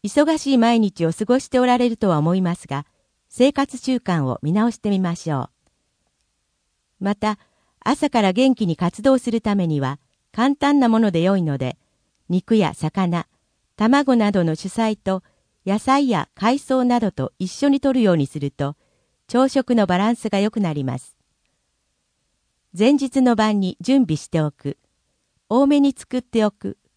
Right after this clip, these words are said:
と、忙しい朝でも朝食をとりやすくなりますよ。ご自分の朝食の内容を振り返り、元気に新しい生活を過ごしましょう。朝食を食べると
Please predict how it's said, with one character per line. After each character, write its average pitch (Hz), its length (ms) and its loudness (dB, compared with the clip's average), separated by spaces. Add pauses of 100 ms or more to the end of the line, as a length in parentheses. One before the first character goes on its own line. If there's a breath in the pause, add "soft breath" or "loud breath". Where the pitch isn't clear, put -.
(200)
と、 208 200 -4 (400)
忙 294 380 0
し 247 180 -4
い 220 60 4
朝 196 280 -2
で 156 100 -2
も 139 160 -4 (100)
朝 262 220 0
食 269 300 0
を 254 60 4
と 208 140 -2
り 240 100 0
や 269 120 0
す - 100 -14
く 214 80 -4
な 165 140 0
り 175 80 -2
ま 170 120 -4
す - 160 -10
よ。 156 200 -4 (1700)
ご 208 100 0
自 240 180 2
分 269 200 4
の 226 160 2
朝 269 200 2
食 269 260 -2
の 254 120 2
内 240 260 2
容 240 140 2
を 214 100 0
振 202 80 -4
り 202 140 -4
返 185 260 -2
り、 151 180 -8 (460)
元 247 220 2
気 - 160 -8
に 156 200 -4
新 269 340 -2
し 262 160 -4
い 220 40 -2
生 190 220 -2
活 226 320 -4
を 175 140 -2 (100)
過 175 80 -8
ご 185 120 -2
し - 160 -8
ま 160 120 -2
し 156 160 -8
ょ 139 80 -4
う。 - 120 -10 (1900)
朝 285 200 4
食 285 320 0
を 262 60 6
食 190 180 0
べ 214 120 0
る 180 120 -2
と 135 240 -6